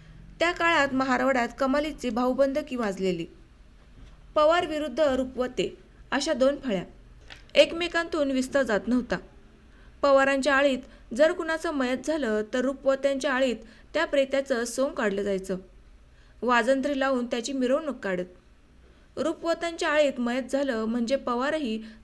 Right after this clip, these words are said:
तसेच वागत. या भांडणाचं पर्यवसान म्हणजे दादांवर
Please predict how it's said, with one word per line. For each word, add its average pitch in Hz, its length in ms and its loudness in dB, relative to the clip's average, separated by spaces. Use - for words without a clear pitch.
तसेच 285 300 0
वागत. 185 360 -4
या 330 100 2
भांडणाचं 302 580 0
पर्यवसान 247 600 -2
म्हणजे 262 460 -2
दादांवर 220 600 0